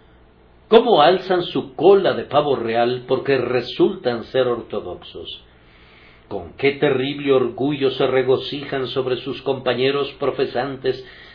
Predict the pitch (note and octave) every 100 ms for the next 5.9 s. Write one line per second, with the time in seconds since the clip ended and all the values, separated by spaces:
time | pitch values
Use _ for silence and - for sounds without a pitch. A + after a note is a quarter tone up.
0 | C#3 D#3+ B2+ D3+ F#3+ F#3 - C3+ - A2+
1 | - - B2+ D3+ F3 F3 E3+ - C3 B2
2 | A#2+ C3 B2 B2+ G#2 A2+ C3+ E3 - -
3 | - - - D3+ - - D3 B2+ - B2+
4 | - - C3+ C3 A#2+ G#2+ C3+ D3+ - -
5 | B2+ A2 G#2 E2+ G2 A#2 - D3+